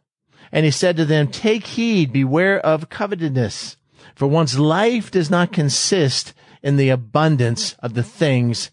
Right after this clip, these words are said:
he possesses." "I don't know what that means, Lord.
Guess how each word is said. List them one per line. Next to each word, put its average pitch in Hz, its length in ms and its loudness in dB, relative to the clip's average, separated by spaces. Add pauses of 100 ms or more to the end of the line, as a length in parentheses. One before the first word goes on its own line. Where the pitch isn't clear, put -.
(200)
he 127 160 -4
possesses." - 760 -2 (1500)
"I 131 100 0
don't 143 140 2
know 139 80 4
what 131 120 0
that 120 140 0
means, 147 400 -2
Lord. 101 420 -4